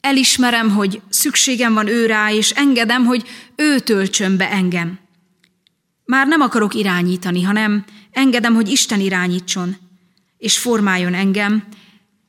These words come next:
és rajtam keresztül, meg a szolgálataimon keresztül a környezetemet. Már nem akarok tökéletesnek látszani, már nem akarom azt mutatni, hogy mindig minden rendben van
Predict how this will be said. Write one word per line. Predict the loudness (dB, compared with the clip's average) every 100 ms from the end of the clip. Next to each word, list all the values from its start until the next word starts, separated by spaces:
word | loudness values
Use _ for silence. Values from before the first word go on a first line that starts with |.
| _ _ _ _ _ _
és | -4 0
rajtam | 0 0 0 0
keresztül, | 0 0 0 -2 0 0 0 -4
meg | -8 -4
a |
szolgálataimon | -2 0 0 0 -2 -2 0 0 0
keresztül | -2 -2 -2 -4
a |
környezetemet. | -4 -6 -4 -6 -6 -10 -10 -14 _ _ _ _ _ _ _ _ _ -2
Már | 0 2
nem | 4
akarok | 2 2 0 0 -6
tökéletesnek | -6 -2 0 -2 -2 -4 -4 -2
látszani, | -2 -2 -4 -2 -2 -6 -14 -2
már | 2
nem | 2 2
akarom | 2 2 2 2
azt | 2 2
mutatni, | 2 2 2 2
hogy | 2
mindig | 4 4 4 2 4
minden | 4 4 2
rendben | 0 0 0 0
van | 0 0 -2 -6